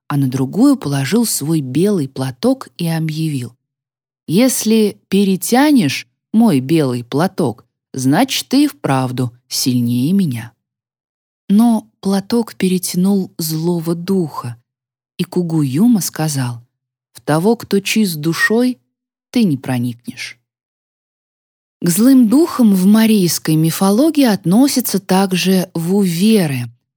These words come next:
обладающие способностью вредить как людям, так и домашнему скоту. Вуверами становятся души колдунов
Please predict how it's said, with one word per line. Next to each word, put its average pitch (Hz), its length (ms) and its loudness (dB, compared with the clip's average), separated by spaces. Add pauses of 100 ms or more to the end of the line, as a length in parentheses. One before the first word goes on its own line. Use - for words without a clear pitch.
(120)
обладающие 160 840 0
способностью 202 920 0
вредить 185 640 -2
как - 340 -8
людям, 262 500 2 (400)
так 254 280 0
и - 20 2
домашнему 185 720 2
скоту. 160 580 -6 (1080)
Вуверами 156 920 0 (200)
становятся 185 720 0
души 170 420 -4
колдунов 160 800 0